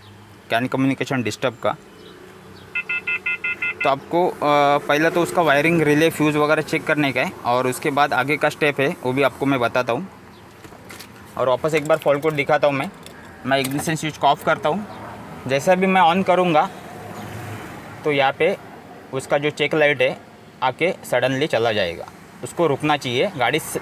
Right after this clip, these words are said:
चालू करने के बाद उसको जाना चाहिए। तो अभी आके चला गया। वापस एक बार दिखाता हूँ मैं। जैसा भी मैं on करूँगा तो यहाँ पे check light आके चला गया।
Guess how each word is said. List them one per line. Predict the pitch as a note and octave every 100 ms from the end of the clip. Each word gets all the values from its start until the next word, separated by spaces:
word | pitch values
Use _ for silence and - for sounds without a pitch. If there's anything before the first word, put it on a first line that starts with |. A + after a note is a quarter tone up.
| -
चालू | C#3 D#3
करने | F3 D3+ E3
के | F3
बाद | E3+ G3+
उसको | E3 E3+
जाना | C3+ B2+ A#2
चाहिए। | A2 F2 D#2+ - - - - - - - - - - - - - - - - -
तो | C#3
अभी | C3 C#3+ D#3+ - - -
आके | B2+ - G#3 - -
चला | A#2 A2+
गया। | F#2+ D2+ - - - - - - - - -
वापस | A2+ D3+
एक | D#3 C#3+
बार | D3+
दिखाता | C#3+ D3 C#3+
हूँ | D3
मैं। | D3 G#3+ - - - - - - - - - - A#2+
जैसा | C3 D#3+
भी | D#3
मैं | E3+ D#3+
on | D3 E3
करूँगा | D#3 D#3+ D3+ F3 - - - - - - - - -
तो |
यहाँ | C#3 C3+
पे | D3
check | E3 C#3
light | C#3 C#3+
आके | A#2 A#2 F#3 A3 - -
चला | A2 A2
गया। | F#2